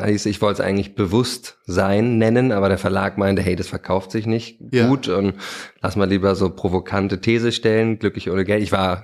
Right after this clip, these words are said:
Speaker 1: glücklich ohne Geld, bin jetzt glücklich mit Schulden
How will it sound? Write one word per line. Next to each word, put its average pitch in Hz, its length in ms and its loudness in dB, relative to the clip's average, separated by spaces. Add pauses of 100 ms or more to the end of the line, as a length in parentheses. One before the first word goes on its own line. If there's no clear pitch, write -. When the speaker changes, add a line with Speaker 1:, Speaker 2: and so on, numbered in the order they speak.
Speaker 1:
glücklich 107 320 -2
ohne 120 280 2
Geld, 110 320 2
bin 98 100 -2
jetzt 95 180 -2
glücklich 95 240 -2
mit 92 160 -4
Schulden 113 420 2